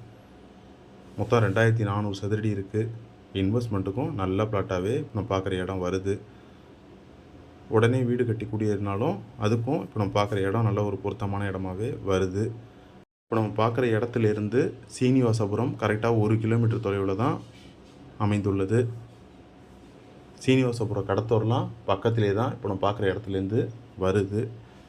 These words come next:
மயிலாடுதுறை பஸ் ஸ்டாண்ட்லேருந்து கரெக்டா ஒரு மூன்றரை கிலோமீட்டர் தொலைவுல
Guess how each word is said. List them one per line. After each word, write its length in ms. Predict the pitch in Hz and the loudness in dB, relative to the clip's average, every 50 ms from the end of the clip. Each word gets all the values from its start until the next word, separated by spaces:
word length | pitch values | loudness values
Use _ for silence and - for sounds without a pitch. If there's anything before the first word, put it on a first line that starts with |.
| - - - - - - 110 | -20 -20 -20 -18 -6 2 6
மயிலாடுதுறை 480 | 110 113 120 131 131 113 117 110 104 95 101 | 8 8 8 8 8 6 4 2 2 2 0
பஸ் 120 | 104 98 | 0 0
ஸ்டாண்ட்லேருந்து 440 | - 120 113 107 101 101 104 110 139 156 170 - | 0 0 2 2 2 0 0 0 0 0 0 0
கரெக்டா 260 | 110 101 101 104 120 123 120 110 | 0 0 0 2 0 2 2 2
ஒரு 100 | 107 101 98 98 104 | 2 0 0 0 2
மூன்றரை 260 | 110 120 123 120 117 113 117 | 4 4 4 4 4 4 4
கிலோமீட்டர் 400 | 113 117 120 117 110 113 110 - | 2 2 2 0 -2 -4 -4 -4
தொலைவுல 260 | 104 101 101 101 98 | -2 -2 0 -2 -2